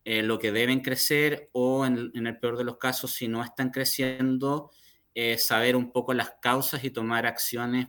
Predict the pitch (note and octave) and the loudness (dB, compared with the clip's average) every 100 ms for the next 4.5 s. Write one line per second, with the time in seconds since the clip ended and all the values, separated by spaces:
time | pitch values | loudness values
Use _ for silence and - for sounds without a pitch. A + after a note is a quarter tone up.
0 | - A#2+ A#2 A#2 A2+ A2 - G#2 G2+ - | -2 -2 0 0 0 -2 -4 -4 -4 -4
1 | B2+ A#2+ A2+ _ _ _ - A#2 - A2+ | -2 -2 -6 _ _ _ -6 -2 2 2
2 | A2 G#2+ A2 G#2 - A#2+ A2+ A2 A2 G#2 | 2 0 -2 -2 -2 -2 -2 -2 -2 0
3 | G2+ G2+ G2 F#2+ - G#2 G#2+ G#2 - G#2 | 0 0 -2 -6 -10 -6 -2 -2 0 0
4 | G#2 E2+ - - | 0 -2 -6 -18